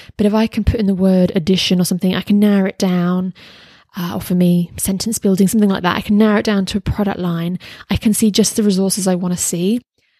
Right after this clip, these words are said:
And this is really helpful if you wanna look at, like, conversions on a product line,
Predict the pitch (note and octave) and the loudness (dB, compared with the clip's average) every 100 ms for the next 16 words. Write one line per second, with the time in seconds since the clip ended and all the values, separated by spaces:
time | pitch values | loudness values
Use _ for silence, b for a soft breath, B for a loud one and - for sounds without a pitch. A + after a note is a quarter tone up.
0 | _ G3+ C4+ D#4+ D#4+ C4 A#3 G3+ G3+ - | _ 0 0 0 -2 0 2 0 -2 -2
1 | G3+ F#3+ F#3+ F#3 F#3+ F#3 F#3 F3+ G3 - | -2 0 0 0 0 0 0 0 -4 -4
2 | F3 E3+ - G3 - - F#3+ F#3+ F#3 F#3+ | -4 -4 -6 -12 -8 -4 0 2 4 4
3 | F#3 F#3 F#3 F3 - _ F#3+ F#3 - F#3+ | 2 -2 -2 -4 -8 _ -2 -2 0 -2
4 | F#3+ F#3 F3+ F3 F3+ F#3 F#3 | 0 -2 0 0 -2 -2 -6